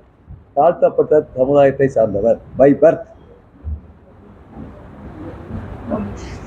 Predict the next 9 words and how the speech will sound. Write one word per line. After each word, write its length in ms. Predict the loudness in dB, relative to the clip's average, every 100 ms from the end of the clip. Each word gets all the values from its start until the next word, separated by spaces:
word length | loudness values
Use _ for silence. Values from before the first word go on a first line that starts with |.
| -14 -14 -2 4
இவருடைய 640 | 6 6 6 6 6 6
எதிரி, 400 | 6 6 4 0 -8 -14 -14 -16 -18 0
எதிர்வாதி 520 | 4 8 6 6 0 -10 -20 -20 -20 _ -4
ஐயப்பன் 400 | 2 4 4 4
என்பவர் 500 | 4 6 6 4 0 -18 -20 -20 -20 -20 _ -20 -20 -4
வழக்கு 300 | 4 4 4
தொடுகிறார். 480 | 4 4 6 6 4
முதல் 240 | 4 4 6
வழக்கு 360 | 2 2 -6